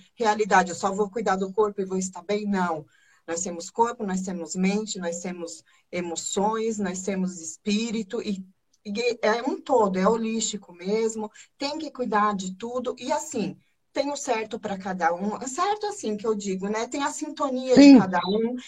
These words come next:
Speaker 1: então todas as terapias são essenciais pra vida da pessoa que tiver sintonia com ela.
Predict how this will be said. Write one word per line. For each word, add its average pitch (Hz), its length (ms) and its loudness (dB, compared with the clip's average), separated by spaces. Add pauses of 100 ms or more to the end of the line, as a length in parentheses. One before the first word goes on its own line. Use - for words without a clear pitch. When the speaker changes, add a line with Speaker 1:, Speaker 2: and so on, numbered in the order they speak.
(120)
Speaker 1:
então 240 400 -4
todas 311 400 -2
as 269 180 -6
terapias 233 720 -4
são 262 280 0
essenciais 233 640 -6
pra 233 220 -8
vida 214 240 -4
da 214 100 0
pessoa 214 400 -6
que 214 300 -8
tiver 208 320 -2
sintonia 202 600 -6
com 196 220 -8
ela. 139 300 -8